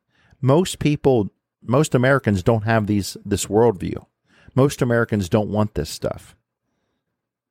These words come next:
especially poor and minu-, minority communities that are getting hurt the most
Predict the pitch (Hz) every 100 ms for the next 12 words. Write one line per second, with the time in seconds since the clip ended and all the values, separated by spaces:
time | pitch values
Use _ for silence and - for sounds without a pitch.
0 | _ _ 101 - 151 156 - 110 - 143
1 | 127 107 92 90 98 107 110 - 104 98
2 | 101 120 139 92 - 95 95 98 - _
3 | - - 123 117 143 147 117 139 - 139
4 | 160 254 185 - -